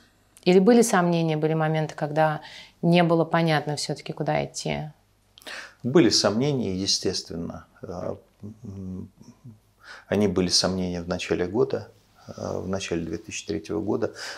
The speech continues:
Speaker 2: когда стало ясно, что это очень серьёзная атака.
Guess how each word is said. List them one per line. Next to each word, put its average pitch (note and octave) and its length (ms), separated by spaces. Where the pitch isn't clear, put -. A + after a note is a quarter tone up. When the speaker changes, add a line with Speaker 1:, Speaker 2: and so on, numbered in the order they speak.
Speaker 2:
когда F2+ 240
стало F2+ 320
ясно, F2+ 480
что - 580
это F#2 460
очень - 280
серьёзная E2+ 580
атака. - 440